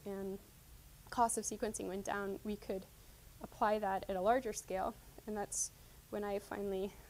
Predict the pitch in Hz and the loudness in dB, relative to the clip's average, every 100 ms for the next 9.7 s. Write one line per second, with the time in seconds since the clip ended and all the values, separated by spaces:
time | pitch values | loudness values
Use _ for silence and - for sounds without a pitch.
0 | - 214 196 208 - 202 202 226 - - | -4 -2 -2 -4 -4 -2 -2 -4 -8 -18
1 | - - 208 196 202 202 214 - - - | -18 -4 -2 0 0 -2 -6 -10 -16 -6
2 | - 233 240 254 254 311 269 220 226 233 | 6 8 8 12 12 12 10 8 6 4
3 | - 208 214 - - 240 - 233 - 240 | 0 0 2 -2 -4 -6 -2 -2 0 -2
4 | 233 269 285 - 208 - - - - - | 2 0 0 -2 -4 -6 -16 -18 -16 -10
5 | - 226 226 214 214 - 190 196 - - | -4 0 2 2 0 -2 -2 -2 -4 -6
6 | - 185 180 - 233 233 233 - 202 - | -4 -2 -2 0 0 0 -4 0 0 0
7 | - - - - 202 202 - 185 202 208 | -4 -18 -18 -6 0 0 2 2 2 -4
8 | - - - - - 196 190 - - - | -14 -18 -18 -8 0 0 0 -4 -18 -18
9 | - - - - - 226 - | -18 -18 -18 -18 -10 -8 -8